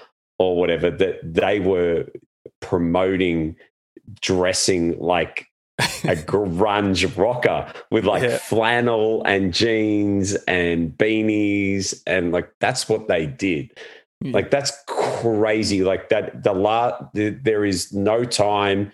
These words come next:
Speaker 1: since the early nineties with the grunge movement have we ever had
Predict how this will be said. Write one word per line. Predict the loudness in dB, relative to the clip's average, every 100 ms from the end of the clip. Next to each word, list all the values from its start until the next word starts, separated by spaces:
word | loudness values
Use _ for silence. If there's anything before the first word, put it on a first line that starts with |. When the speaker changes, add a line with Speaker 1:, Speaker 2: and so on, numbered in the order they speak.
| -14 _ -6
Speaker 1:
since | -2 0 0 -2 0
the | 2
early | 2 2 2
nineties | 2 2 2 0 0 -4 -2
with | -2 -2
the |
grunge | 0 0 0 -2 0
movement | 0 0 0 -2 -2
have | -2 0
we | 0 2
ever | 0
had | 0 0 0